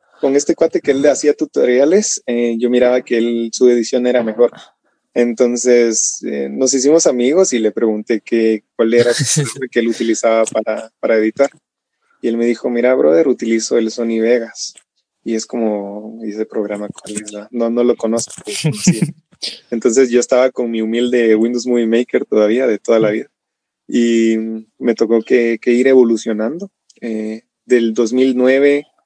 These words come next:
Speaker 1: al dos mil doce utilicé Windows Movie Maker.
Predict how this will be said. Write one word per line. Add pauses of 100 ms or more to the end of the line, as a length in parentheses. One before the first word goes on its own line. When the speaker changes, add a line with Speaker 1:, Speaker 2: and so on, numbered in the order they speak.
(180)
Speaker 1:
al
dos
mil
doce (120)
utilicé
Windows
Movie
Maker.